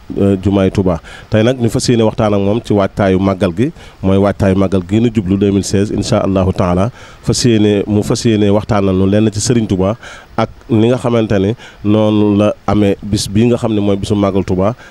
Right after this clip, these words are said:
ak Pastef bi nga xam ne war nañ koo def ci wuy si woote Serigne Touba bi, ndax moo wax ne koo xam ne sama mbég sa mbéga bu dikkee nañ ma ci sant la Yàlla. Kon nag sant googu ak berndeeg jaamu Yàlla googu lañ fas yéene sëriñ bi indil nu ci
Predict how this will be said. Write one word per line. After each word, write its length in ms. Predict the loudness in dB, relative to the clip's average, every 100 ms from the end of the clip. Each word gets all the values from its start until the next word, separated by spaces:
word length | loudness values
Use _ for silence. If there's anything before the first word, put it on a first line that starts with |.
| -8
ak 100 | -6
Pastef 400 | -2 -2 0 0
bi 120 | 2 0
nga 80 | 0
xam 120 | 0
ne 60 |
war 160 | 0 0
nañ 160 | 0 -2
koo 120 | -2
def 160 | -2 -2
ci 100 | 0
wuy 200 | 2 2
si 200 | 0 -4 -6 -8 -2
woote 180 | 0 0
Serigne 180 | 0 0
Touba 220 | 2 2
bi, 80 | 0
ndax 140 | 0 0
moo 200 | 0 0
wax 120 | 0
ne 100 | -2
koo 160 | 0 -2
xam 140 | 0
ne 60 | 0
sama 220 | 0 0
mbég 160 | -2 -2
sa 100 | -2
mbéga 280 | 0 -2 -6 -10 -10
bu 100 | -2
dikkee 240 | -2 0 0
nañ 120 | 2
ma 80 | 0
ci 60 | 0
sant 180 | -4 -2
la 100 | 0
Yàlla. 240 | 0 -2 -10 -20 -4
Kon 100 | -2 0
nag 140 | 0 -4
sant 300 | -6 -2 0
googu 420 | 0 0 0 0 -2 -8 -20 -8
ak 120 | -6
berndeeg 420 | 0 0 2 0 0
jaamu 220 | 0 2
Yàlla 220 | 0 0
googu 220 | 0 0
lañ 140 | 0 -2
fas 180 | -4 -2
yéene 160 | -2
sëriñ 280 | 0 0 0
bi 80 | 0
indil 200 | 2 2
nu 120 | 2 2
ci 160 | -2